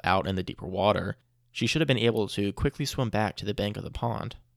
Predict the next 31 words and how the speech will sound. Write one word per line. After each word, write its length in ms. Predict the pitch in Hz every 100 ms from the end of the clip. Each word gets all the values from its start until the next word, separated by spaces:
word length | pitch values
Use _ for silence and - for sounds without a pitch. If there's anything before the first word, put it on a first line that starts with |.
| _ _ _ _ _ _ -
Regardless 500 | 120 147 156 135 117
of 120 | 104
this, 380 | 98 90 104 -
the 320 | - 104 104
detectives 500 | 101 110 151 - 135
stuck 300 | - - 117
by 120 | 107 107
their 140 | 104
theory 480 | - - 92 95 101
that, 300 | 95 92 - -
one 260 | 110 113
way 120 | 113 101
or 120 | 104
another, 540 | 95 92 98 107 123 -
Debbie 300 | 101 98 95
found 240 | 98 98
herself 280 | 98 90 90
in 120 | 131
the 80 | 113
pond, 420 | - 95 - - - _ _ _ -
then 160 | 127 123
became 300 | - 110 104
frightened 480 | - 117 104 98 -
and 160 | 98
disorientated, 720 | 101 - 123 101 - 78 - - _ _ _ _ -
moving 300 | 98 101 98
further 320 | - 107 95
towards 300 | - 101 95
the 60 | -
deep 280 | 120 139 -
water, 400 | 101 104 104